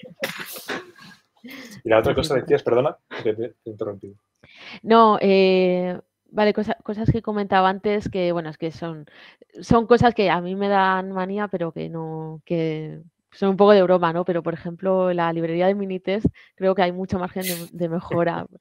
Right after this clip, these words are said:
Speaker 2: <laughs>
Speaker 1: Es que no sé, es que es, es impresionante porque con RSpec, de hecho,
Speaker 2: Sí.
Speaker 1: RSpec, los tests empiezan con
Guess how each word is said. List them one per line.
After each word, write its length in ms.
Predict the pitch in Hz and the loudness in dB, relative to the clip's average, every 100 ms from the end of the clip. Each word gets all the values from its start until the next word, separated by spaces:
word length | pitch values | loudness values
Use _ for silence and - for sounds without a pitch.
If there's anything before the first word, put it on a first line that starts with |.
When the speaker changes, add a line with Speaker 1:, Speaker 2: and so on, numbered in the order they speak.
| - | -20
Speaker 2:
<laughs> 220 | - - | -20 -10
Speaker 1:
Es 160 | - - | -2 2
que 120 | 240 | 2
no 120 | 240 | 2
sé, 220 | 226 208 196 180 | 2 2 2 2
es 100 | 185 | 4
que 540 | - 220 208 202 196 185 127 | 4 2 -2 -6 -8 -10 -12
es, 120 | - | -8
es 240 | - 196 214 | -8 -6 -8
impresionante 460 | 208 214 190 196 | -8 -8 -6 -6
porque 220 | 175 180 | -6 -6
con 160 | 175 185 | -4 -4
RSpec, 540 | 185 175 - 208 - _ _ - | -4 -6 -6 -6 -6 _ _ -8
de 100 | 202 | -6
hecho, 200 | 180 - | -4 -4
Speaker 2:
Sí. 60 | 269 | -4
Speaker 1:
RSpec, 460 | 202 185 214 254 _ _ _ | -2 -4 -2 -6 _ _ _
los 380 | - 208 196 - | -4 -2 -2 -4
tests 300 | - 233 - - | -2 2 2 2
empiezan 520 | 196 202 202 247 269 | -6 -2 -2 -2 -6
con 280 | - 196 | -6 -6